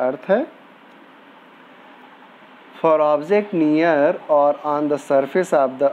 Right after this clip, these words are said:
earth, distance D is equal to the radius of the earth। जैसे हम लोग अर्थ के सरफेस पे ही रहते हैं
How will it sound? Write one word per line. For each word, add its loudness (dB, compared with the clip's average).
earth, 2
distance -8
D 0
is -8
equal -4
to -6
the 0
radius -2
of -4
the -6
earth। -8
जैसे -6
हम -4
लोग 0
अर्थ 0
के 0
सरफेस -2
पे -2
ही -4
रहते -2
हैं -8